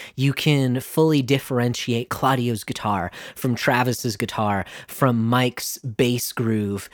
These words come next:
from each of the different, um, pieces of the drum kit. Each instrument has its place.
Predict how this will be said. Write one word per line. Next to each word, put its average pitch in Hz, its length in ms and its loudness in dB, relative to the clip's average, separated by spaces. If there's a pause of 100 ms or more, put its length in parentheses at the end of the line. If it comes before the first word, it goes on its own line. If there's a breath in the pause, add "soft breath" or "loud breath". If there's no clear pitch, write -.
(140 loud breath)
from 127 400 2 (100)
each 156 300 0
of 120 140 0
the 117 100 -2
different, 113 760 -2 (100)
um, 104 440 -4 (140)
pieces 107 680 -2 (260 loud breath)
of 110 300 -2
the 110 60 -2
drum 113 360 0
kit. - 380 -8
Each 214 320 -2
instrument 131 600 2 (280 loud breath)
has 143 240 2
its 113 160 -8
place. - 720 -6